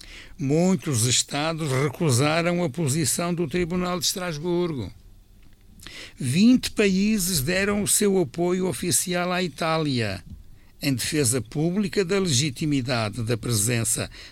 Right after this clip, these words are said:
dos símbolos cristãos na sociedade e, em particular, nas escolas.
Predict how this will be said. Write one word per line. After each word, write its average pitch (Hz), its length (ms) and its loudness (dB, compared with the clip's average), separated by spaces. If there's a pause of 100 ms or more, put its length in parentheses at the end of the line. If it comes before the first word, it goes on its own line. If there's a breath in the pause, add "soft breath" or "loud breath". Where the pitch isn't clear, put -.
(100)
dos 113 320 0
símbolos 123 480 0
cristãos 160 800 -2 (800)
na 135 140 0
sociedade 127 920 -2 (760 loud breath)
e, 156 180 0
em 165 60 2
particular, 131 680 -2
nas 127 200 -2
escolas. 139 760 -6